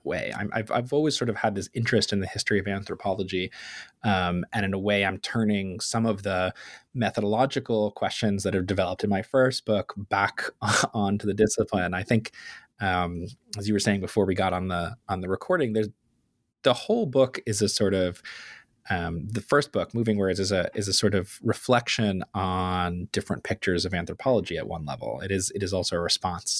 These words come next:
to anthropology, um, that is at times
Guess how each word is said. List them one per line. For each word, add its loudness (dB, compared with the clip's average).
to 0
anthropology, -10
um, -4
that -2
is -2
at -2
times -4